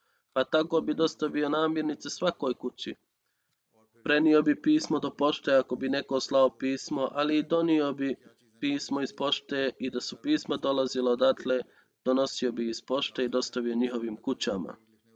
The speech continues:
Onda ako bi neko tražio da pročita pismo na glas, ako je neko bio nepismen, pročitao bi ga na glas.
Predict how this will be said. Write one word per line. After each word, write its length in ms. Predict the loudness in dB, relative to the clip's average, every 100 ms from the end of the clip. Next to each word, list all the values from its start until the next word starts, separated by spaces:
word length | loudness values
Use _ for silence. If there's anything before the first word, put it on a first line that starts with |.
| _ _ _ _ -6
Onda 340 | -2 2 2
ako 200 | 2 0
bi 140 | -2 0
neko 320 | 0 0 -2
tražio 520 | 0 0 0 0 -4
da 100 | -4
pročita 540 | -8 -8 -8 -2 0 2
pismo 380 | 0 0 -2
na 140 | -2 -2
glas, 320 | -2 -2 -2
ako 200 | -6 -4
je 80 | -2
neko 280 | -2 -4 -4
bio 220 | -2 0
nepismen, 580 | 0 0 -6 -4 -4 -4
pročitao 540 | 0 0 0 0 0
bi 120 | 0
ga 140 | 0 0
na 120 | 0
glas. 360 | -2 -6 -8